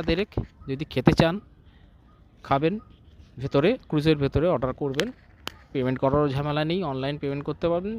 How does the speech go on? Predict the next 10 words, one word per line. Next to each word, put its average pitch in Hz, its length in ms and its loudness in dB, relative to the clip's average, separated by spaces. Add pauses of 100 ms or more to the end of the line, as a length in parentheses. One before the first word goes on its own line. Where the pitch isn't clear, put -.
(140)
কোনো 277 220 -8
অসুবিধা 247 380 0
নেই, 262 100 -6 (920)
খুবই 208 240 0
সুন্দর। 208 260 2 (1600)
তাহলে 214 280 4 (420)
প্ল্যান 208 280 6
করুন 269 200 4 (880)
আর 107 160 -16
চলে 151 180 0